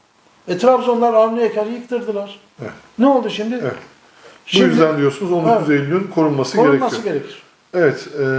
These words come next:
Speaker 2: E, imarla ilgili iptal edilebilecek diyorsunuz.
Speaker 1: İmar konusunda şöyle bir durum var.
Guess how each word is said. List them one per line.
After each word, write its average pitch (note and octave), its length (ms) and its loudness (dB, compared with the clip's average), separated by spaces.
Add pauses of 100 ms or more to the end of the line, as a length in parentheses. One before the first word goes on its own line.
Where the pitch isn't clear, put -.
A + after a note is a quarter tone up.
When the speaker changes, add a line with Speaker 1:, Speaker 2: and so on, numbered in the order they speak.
(960)
Speaker 2:
E, D#3+ 60 -2
imarla F3 340 4
ilgili D#3+ 280 -2
iptal D#3 320 0
edilebilecek C#3 1000 -4
diyorsunuz. C3 580 -4 (480)
Speaker 1:
İmar C4+ 360 4
konusunda B3 420 0
şöyle G#3+ 300 2
bir E3+ 100 -6
durum E3 280 -4
var. D3 160 -10